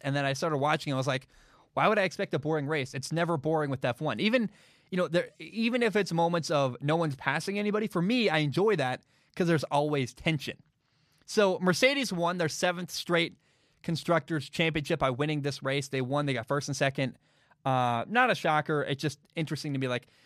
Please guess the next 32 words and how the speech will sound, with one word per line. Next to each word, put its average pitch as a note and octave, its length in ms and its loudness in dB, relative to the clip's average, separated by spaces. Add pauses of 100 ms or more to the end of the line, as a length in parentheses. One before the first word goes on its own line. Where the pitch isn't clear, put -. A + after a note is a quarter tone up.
(140)
Mercedes F3+ 520 4
have C#3 80 -6
been B2+ 120 -4
so, D#3 960 -2 (800)
so G3+ 540 0
dominant D3+ 520 2
for C3 180 -4
years. B2 560 -2
They E3 180 0
are, C#3+ 480 0 (400)
i-, C3+ 200 -4
it's G3+ 100 0
just, A#3 220 0
it's F#3 160 -2
impressive F3 520 0
and D#3+ 100 0
deserves C#3+ 380 0
respect. C#3 580 -2 (480)
Uh, B2+ 280 2
and D#3+ 100 0
you F#3+ 60 2
can G3+ 160 0
say, G#3+ 240 4
like, C#3 160 2
they, D#3 400 2 (420)
you - 60 -8
know, C#3 60 -6
they D#3 180 4
bought D#3+ 340 -2
their F#3 160 4
wins, F3 540 0
but D#3 240 0